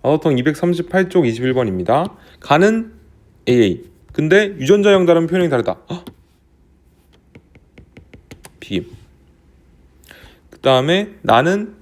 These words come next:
비디, 이에프가 있는데 우여관계 분명해요. 표현형 네 가지래요. 오. 근데 비에프,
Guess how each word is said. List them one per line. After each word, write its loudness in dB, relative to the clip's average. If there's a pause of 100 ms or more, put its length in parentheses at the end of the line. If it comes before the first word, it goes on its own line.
(340)
비디, -4
이에프가 2
있는데 2
우여관계 4
분명해요. -2
표현형 -2
네 0
가지래요. -4 (560)
오. -4 (180)
근데 0 (540)
비에프, -2